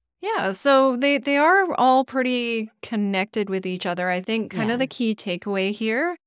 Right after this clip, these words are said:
Speaker 1: is not just using text to integrate as many possible modalities as you can, and think about the language and the symbols that you use in your courses and, and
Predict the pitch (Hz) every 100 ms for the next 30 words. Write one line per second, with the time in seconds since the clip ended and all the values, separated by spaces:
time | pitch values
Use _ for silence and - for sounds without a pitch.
0 | _ - 226 220 202 185 - 202 - 175
1 | 170 170 165 185 - - - - _ _
2 | - 190 185 185 180 240 233 240 240 233
3 | - 208 208 208 202 208 208 202 208 190
4 | 202 - 196 185 180 185 175 180 175 175
5 | 175 170 - 214 277 277 294 302 294 _
6 | _ _ - 254 285 262 254 220 202 185
7 | 190 190 185 185 196 185 185 175 170 180
8 | 180 180 180 180 175 175 170 170 - 285
9 | 285 349 339 - 233 220 208 - 214 196
10 | 185